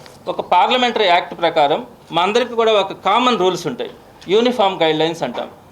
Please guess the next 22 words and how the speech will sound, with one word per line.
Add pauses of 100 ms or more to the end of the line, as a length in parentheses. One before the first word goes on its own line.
(160)
వాటన్నింటిని
బట్టే (100)
ఫాలో
అవుతాం. (340)
ఏ (840)
యూనిఫామ్
గైడ్‌లైన్స్
అనేది
ఒకటి
ఉంటుంది. (440)
దీంట్లో
ఉన్నటువంటి
వాస్తవాలు
ఏంటంటే (420)
ఒక
లైఫ్
మెంబర్గా
ఎవరైనా
జాయిన్
కావాలంటే (400)
క్యాస్ట్ (100)
చూడకూడదు,